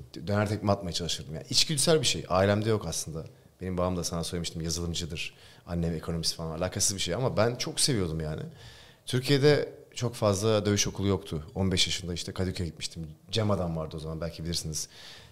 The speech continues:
E, böyle aşağı iniyorsun Muay Thai okulu falan. Bir tane vardı yani tekel.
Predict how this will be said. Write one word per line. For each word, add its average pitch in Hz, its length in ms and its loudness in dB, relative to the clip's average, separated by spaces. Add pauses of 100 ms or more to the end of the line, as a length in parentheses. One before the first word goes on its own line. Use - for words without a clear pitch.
(100)
E, 78 100 -12
böyle 85 140 -2
aşağı - 360 2
iniyorsun 87 300 -2
Muay 87 200 0
Thai 85 180 0
okulu 80 160 -10
falan. 120 220 -6
Bir 113 80 -2
tane 87 280 -2
vardı 78 240 -6
yani 76 180 -8
tekel. 104 400 -2